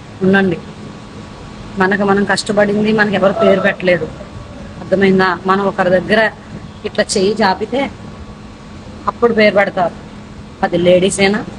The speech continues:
జెంట్స్ అయినా. మనకు మనం కష్టపడినప్పుడు "నువ్వెవడు, నువ్వెవరు, నువ్వెవరు, ఏమిటి" అని అడగడానికి సరిపోదు. ఓకే, బాయ్, టేక్ కేర్, అందరూ జాగ్రత్త.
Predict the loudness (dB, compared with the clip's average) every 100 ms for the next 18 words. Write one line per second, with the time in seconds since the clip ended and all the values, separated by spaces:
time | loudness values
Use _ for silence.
0 | -14 -8 0 2 2 0 0 -2 -6 -14
1 | -16 -16 -16 -16 -10 -2 -2 2 0 2
2 | -2 -4 0 0 0 2 2 4 2 2
3 | 4 4 4 2 -2 -6 -16 -8 -4 2
4 | 2 4 2 2 0 0 -2 2 2 2
5 | -4 -8 -14 -4 0 2 2 2 2 0
6 | -4 -12 -12 -14 -12 -2 2 2 2 0
7 | 0 -4 -4 -6 -8 -14 -14 -12 -8 -8
8 | -8 -4 2 2 0 -4 -4 -2 2 0
9 | 0 -8 -10 -12 -12 -6 0 0 2 0
10 | 0 -4 -8 -10